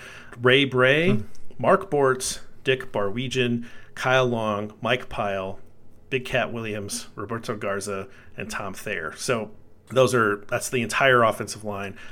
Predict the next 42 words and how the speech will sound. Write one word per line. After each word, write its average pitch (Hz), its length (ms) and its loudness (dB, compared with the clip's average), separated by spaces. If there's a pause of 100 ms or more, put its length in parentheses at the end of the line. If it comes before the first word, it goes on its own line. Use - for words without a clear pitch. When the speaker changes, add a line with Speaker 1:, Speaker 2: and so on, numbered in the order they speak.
(120)
Speaker 1:
A - 100 -4
lot 113 360 0
of 107 80 -2
guys 104 360 -4
that 117 120 -10
made 110 160 -6
that 104 160 -4
top - 220 -4
one 110 100 -10
hundred 104 260 -8
list, 101 280 -8
as 104 160 -10
you 104 40 -8
might 113 140 -6
expect. - 480 -2 (340)
Uh, 87 220 -4
obviously, 104 340 -8
a 101 60 -6
lot 101 160 -4
of 98 60 -10
the 107 80 -10
older 131 280 0
players, 113 600 -2
really 101 180 -6
good 98 160 -6
players 98 380 -6
on 98 60 -10
the 98 60 -10
line 98 280 -8
from 95 220 -12
the, 95 220 -8
from 110 180 -10
the - 60 -8
early 107 240 -8
part 101 220 -4
of 98 60 -10
the 98 60 -14
team. 98 260 -12 (600)
Where 139 280 2
do 185 80 -4
you 170 200 -4
think - 600 -6